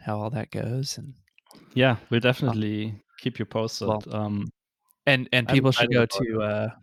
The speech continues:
Speaker 1: demand, demand maven dot com to
Speaker 2: I O.
Speaker 1: sign up for Asia's work.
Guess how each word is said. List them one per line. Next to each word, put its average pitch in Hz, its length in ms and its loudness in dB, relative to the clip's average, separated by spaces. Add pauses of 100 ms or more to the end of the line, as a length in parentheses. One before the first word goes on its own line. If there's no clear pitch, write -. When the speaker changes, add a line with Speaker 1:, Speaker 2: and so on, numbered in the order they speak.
(240)
Speaker 1:
demand, 113 540 4 (100)
demand 110 480 0
maven 107 480 -6 (540)
dot - 220 -6
com 107 340 -4 (300)
to 131 320 -10 (840)
Speaker 2:
I 120 140 6
O. - 20 6
Speaker 1:
sign 104 160 4
up 104 140 -4
for 107 120 -8 (220)
Asia's 104 260 -4
work. 104 160 -4